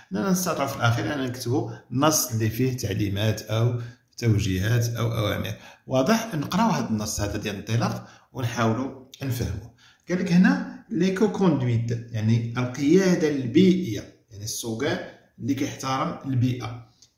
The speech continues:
إت ان كومبورتمون، هو سلوك دو كوندويت. كوندويت سيتويان،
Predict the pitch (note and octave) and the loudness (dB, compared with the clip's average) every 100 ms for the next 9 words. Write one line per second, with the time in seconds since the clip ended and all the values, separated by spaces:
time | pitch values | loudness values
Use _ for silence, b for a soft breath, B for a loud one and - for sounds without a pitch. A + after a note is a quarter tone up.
0 | _ C3 C3 C#3+ C3 F#3+ F#3+ F#3 C#3 A2+ | _ -6 0 -2 0 0 0 2 2 4
1 | A#2 A2+ C3+ - - - _ A2+ C#3+ A#2+ | 6 6 4 0 -10 -18 _ 0 2 2
2 | B2+ A#2+ C3+ C#3+ D#3 D3+ E3 - _ _ | 0 2 4 2 2 -4 -10 -16 _ _
3 | - B2 B2+ - C3 G#2 G#2+ F2 - - | -8 -6 -2 -2 0 0 -2 -4 -10 -20
4 | _ _ _ _ _ _ _ _ _ - | _ _ _ _ _ _ _ _ _ -10
5 | D3 C3+ A#2+ D3 D3+ - - _ - - | -4 -2 2 2 0 -8 -20 _ -12 -6
6 | A#2+ B2+ B2 D#3 B3+ | 0 4 4 4 0